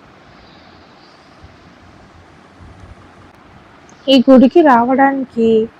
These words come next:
మనం షిర్డీలోని ఎక్-, మనం రూమ్స్ తీసుకుంటాం కదండి,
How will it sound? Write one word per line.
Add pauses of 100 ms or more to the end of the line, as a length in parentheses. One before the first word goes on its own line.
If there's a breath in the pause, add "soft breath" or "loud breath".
(460)
మనం (1900)
షిర్డీలోని (580)
ఎక్-, (460)
మనం (600)
రూమ్స్
తీసుకుంటాం
కదండి,